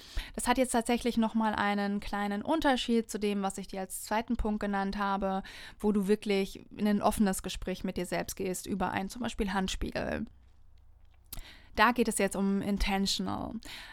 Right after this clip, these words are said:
Das heißt also, du könntest dir jetzt vorab zum Beispiel eine Hommage schreiben oder einen Liebesbrief schreiben und diesen Liebesbrief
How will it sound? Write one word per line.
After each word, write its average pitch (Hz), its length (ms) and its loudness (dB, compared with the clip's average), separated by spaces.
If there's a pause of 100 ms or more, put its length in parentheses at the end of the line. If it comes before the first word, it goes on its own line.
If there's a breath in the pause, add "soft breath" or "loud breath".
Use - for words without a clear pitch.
Das 202 140 0
heißt 240 220 8
also, 214 220 4
du 233 180 4
könntest 220 380 2
dir 208 80 2
jetzt 202 280 -2
vorab 214 540 2
zum 226 160 6
Beispiel 214 400 2
eine 208 320 2
Hommage 220 640 6
schreiben 185 640 2
oder 202 260 0
einen 208 240 2
Liebesbrief 208 560 2
schreiben 196 520 2 (380 loud breath)
und 214 140 6
diesen 247 240 8
Liebesbrief 226 840 4